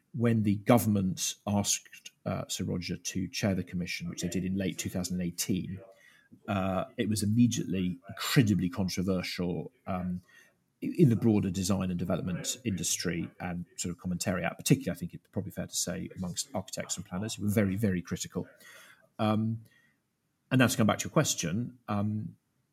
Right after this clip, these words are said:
you know, the process of working with him, first as one of the commissioners and then as co-chair, I'll come back to why in a moment, uh, was actually ultimately in-,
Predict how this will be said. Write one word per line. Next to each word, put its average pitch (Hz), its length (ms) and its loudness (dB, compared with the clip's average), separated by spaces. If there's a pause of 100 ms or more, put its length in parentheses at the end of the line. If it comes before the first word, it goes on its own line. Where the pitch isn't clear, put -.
(540)
you 120 60 0
know, 92 80 0
the 104 60 0
process 131 420 4
of 98 100 -4
working 98 320 0
with 87 200 -2
him, 101 260 -4
first - 400 2
as 90 140 -2
one 98 100 -2
of 90 60 -2
the 92 100 -8
commissioners 90 500 -2
and 98 120 -6
then 92 160 -2
as - 160 -2
co-chair, 85 500 -4 (180)
I'll 101 60 -18
come - 140 -12
back - 140 -10
to 95 100 -10
why 90 140 -6
in 87 40 -8
a 87 40 -8
moment, 87 520 -6 (560)
uh, 113 220 0 (180)
was 127 180 4
actually 113 680 0 (960)
ultimately 104 520 0
in-, 104 100 -4